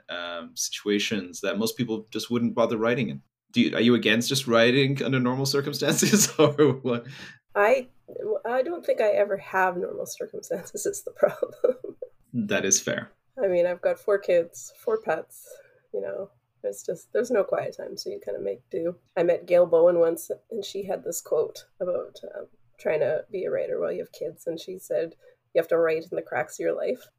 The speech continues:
Speaker 2: And I always throw that one out because it always, it really, it makes sense, right? You have to kinda grab your moments when you can.
Speaker 1: I think that's very, very smart advice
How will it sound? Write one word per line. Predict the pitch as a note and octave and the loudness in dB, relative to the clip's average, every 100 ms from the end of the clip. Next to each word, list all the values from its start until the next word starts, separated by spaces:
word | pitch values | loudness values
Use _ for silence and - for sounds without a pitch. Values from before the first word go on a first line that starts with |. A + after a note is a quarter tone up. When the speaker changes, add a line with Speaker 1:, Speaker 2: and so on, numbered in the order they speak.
| F#3 | 0
Speaker 2:
And | F3 | 2
I | E3 | 4
always | D#3+ E3+ - | 2 -2 -8
throw | - D#3 | -4 -2
that | C#3+ C#3+ | -2 -2
one | D#3 | -2
out | C#3+ - - | -4 -6 -12
because | - E3 | -10 -8
it | E3 | -6
always, | E3 E3 E3+ - _ - | -6 -6 -10 -16 _ -8
it | D#3+ | 0
really, | E3+ D#3+ - _ _ | 0 0 -4 _ _
it | G#3+ | 4
makes | F3+ F3 - | 4 2 2
sense, | C#3+ - - _ - | 2 0 -14 _ -6
right? | D3+ F3+ | -6 -4
You | D#3+ | -6
have | D#3 | -6
to | D#3+ | -8
kinda | E3+ D#3+ | -6 -4
grab | - D3+ | -2 -2
your | D#3+ - | -2 -8
moments | - F#3 - | -8 -8 -8
when | - | -8
you | |
can. | - D#3 G3 - _ - | -4 -4 -4 -10 _ -6
Speaker 1:
I | G#2 | -2
think | G#2 - - | -2 -2 -2
that's | G2+ - | -2 -2
very, | - F#2 F2+ | -2 -2 -2
very | F2 F2+ | -4 -6
smart | - F2+ E2+ | -6 -6 -8
advice | E2 D#2+ E2+ E2 - - | -8 -8 -6 -4 -6 -6